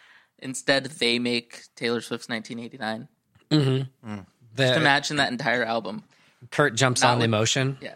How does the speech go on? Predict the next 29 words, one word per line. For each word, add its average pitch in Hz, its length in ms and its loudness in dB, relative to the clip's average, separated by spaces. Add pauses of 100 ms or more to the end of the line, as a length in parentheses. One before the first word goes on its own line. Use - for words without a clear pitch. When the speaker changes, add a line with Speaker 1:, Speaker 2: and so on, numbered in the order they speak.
(100)
Speaker 1:
not 135 220 0
with 170 120 -6
Taylor 175 220 0
Swift, 151 280 -2 (400)
not 123 240 -2
with 143 160 -8
Ryan 139 240 2
Adams, 123 440 0 (100)
canceled, 127 380 -4 (440)
uh, 117 300 0
Speaker 2:
Mm-hmm. 117 80 0
Speaker 1:
but 107 140 2
with - 240 -10 (120)
Kurt - 200 -12
Cobain. - 180 -20 (280)
Speaker 2:
I'm 110 100 -14
in. 127 200 2 (240)
But 113 120 -10
the - 60 -4
Beatles, 160 680 2 (120)
what 131 140 2
are 123 40 0
they 135 120 4
doing? 95 260 -2 (240)
Where 117 140 0
are 110 40 -2
the 120 120 4
Beatles 98 200 -2
at? - 120 -6